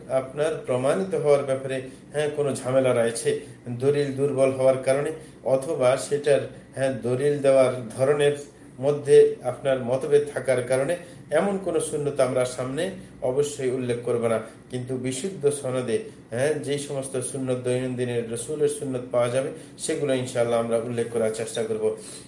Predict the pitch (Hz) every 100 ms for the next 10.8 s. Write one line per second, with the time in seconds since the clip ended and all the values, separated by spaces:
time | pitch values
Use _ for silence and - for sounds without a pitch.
0 | - 117 156 165 220 220 196 185 160 151
1 | 147 - 143 131 131 - - - - 120
2 | 131 151 156 185 220 214 190 180 170 147
3 | 160 180 123 110 - - - - - 139
4 | 156 180 156 156 165 180 165 - 139 151
5 | - - 104 - - - - 143 165 -
6 | 139 143 147 113 135 139 156 180 147 147
7 | 151 - 151 151 147 151 147 190 190 170
8 | 160 202 - 127 110 - - - 117 123
9 | 151 160 165 - 160 135 135 - - -
10 | 123 151 165 - - - 151 160